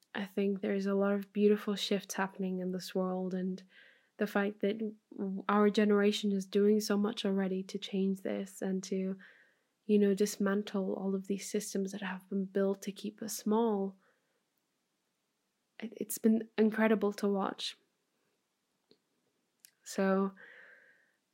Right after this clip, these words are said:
I think that's it. <laughs> I'm done rambling to you. Um, and I hope you enjoyed listening to this.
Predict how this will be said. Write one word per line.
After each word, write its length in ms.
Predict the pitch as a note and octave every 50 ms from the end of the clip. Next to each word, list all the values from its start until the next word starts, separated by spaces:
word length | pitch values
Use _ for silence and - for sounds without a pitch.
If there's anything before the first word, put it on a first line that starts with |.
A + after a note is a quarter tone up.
| _ -
I 100 | - G3+
think 260 | - - A#3 A#3+ B3
that's 260 | B3+ B3 - - -
it. 220 | A3 B3+ G4 - - _ _ - - F4 E4 D#4
<laughs> 360 | - C4 B3+ - - - -
I'm 440 | - A3+ A#3+ A#3+ A#3 A#3 A#3 A3+ A3+
done 280 | A3+ A#3 A3+ A#3+ A#3+ A3+
rambling 480 | G#3+ G#3+ A3 A3+ A3+ A#3 A#3 A#3 A#3+
to 140 | A#3+ - C4
you. 340 | B3 B3 B3+ C4 C4+ D#4 E4 - _ _ _ _ - - - - - - - _ _ _ _ -
Um, 560 | G3 G3 G3 G3 G3+ G3+ G3+ G#3 G#3 G#3+ A3 - _ _ _ _ _ _ _ _ _ _ _ _ _ _ _ _ _ _ _ _ _ _ _ _ _ _ _ _ _ _ _ _ _
and 200 | - G#3 G3+ G3+
I 40 | G#3
hope 300 | G3+ - - A3 G#3+ G#3+
you 160 | G#3+ A3 G#3+
enjoyed 320 | G#3 G#3 G3+ G#3 G#3 G3+ G3+
listening 460 | G3+ G3+ G3+ - A3 G#3 G#3 G#3+ G#3
to 220 | G#3+ - A3 G#3+
this. 440 | G#3 G#3+ A3 A3+ A#3 - - - -